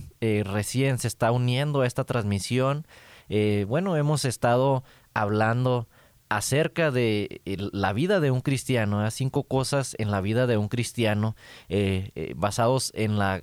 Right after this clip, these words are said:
carta de, de Primera de Pedro, capítulo uno, versículos del diecisiete al veintiuno.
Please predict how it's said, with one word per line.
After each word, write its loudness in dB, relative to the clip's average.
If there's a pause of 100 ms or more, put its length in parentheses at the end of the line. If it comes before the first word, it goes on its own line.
carta 0
de, 0
de -4
Primera 0
de 2
Pedro, 0
capítulo -2
uno, -2
versículos -2
del -4
diecisiete -4 (420)
al 0
veintiuno. 0